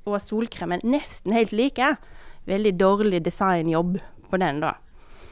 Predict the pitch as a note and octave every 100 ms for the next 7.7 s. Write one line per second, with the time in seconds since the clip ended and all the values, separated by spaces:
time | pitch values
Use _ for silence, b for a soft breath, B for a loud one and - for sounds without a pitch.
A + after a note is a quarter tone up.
0 | B B B B - B3+ D4 C#4 B3 A3+
1 | A#3+ G#3 - A#3+ A#3+ A3+ G3+ G3+ F#3+ F#3
2 | G3 G#3+ - E3+ E3 - E3 C#3+ - C3
3 | - b b b - F#3 F3 D#3+ - F#3
4 | E3+ D#3+ D3 - - E2+ - - - -
5 | - b b - - C4 D4 D4 C#4+ D4
6 | D4+ C4 C4 - C4 C4 C4+ C4+ - -
7 | - G3 F#3+ F#3 F#3 - -